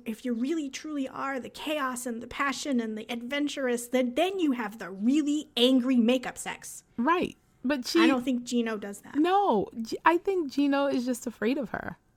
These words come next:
Speaker 1: He totally is afraid. He's been afraid of her since he met her. <laughs>
Speaker 2: I'm afraid of her. <laughs> No.
Speaker 1: She's not that
Speaker 2: She's
Speaker 1: scary.
Speaker 2: a lot. She's a lot. She looks
Speaker 1: She's
Speaker 2: like a
Speaker 1: a
Speaker 2: blow-up
Speaker 1: lot.
Speaker 2: doll. You're right. She got new lips, too.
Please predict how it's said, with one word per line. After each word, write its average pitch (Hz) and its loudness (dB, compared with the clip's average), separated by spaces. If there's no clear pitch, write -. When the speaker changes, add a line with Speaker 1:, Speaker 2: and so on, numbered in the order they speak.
Speaker 1:
He 294 2
totally 392 6
is 240 4
afraid. 208 -2
He's 349 4
been 427 2
afraid 392 4
of 370 2
her 349 2
since 330 -2
he 311 6
met 269 6
her. - -4
<laughs> - -6
Speaker 2:
I'm 349 4
afraid 233 6
of 220 0
her. 220 4
<laughs> - -20
No. 214 2
Speaker 1:
She's 440 4
not 240 4
that 208 -2
Speaker 2:
She's 359 6
Speaker 1:
scary. 381 2
Speaker 2:
a - 2
lot. 330 4
She's 294 0
a 330 2
lot. 311 0
She 339 6
looks 370 6
Speaker 1:
She's 381 4
Speaker 2:
like 440 4
a 247 4
Speaker 1:
a 196 2
Speaker 2:
blow-up 190 6
Speaker 1:
lot. 160 -6
Speaker 2:
doll. 147 -2
You're 240 2
right. 302 2
She - -4
got 285 2
new 349 2
lips, 226 0
too. 247 2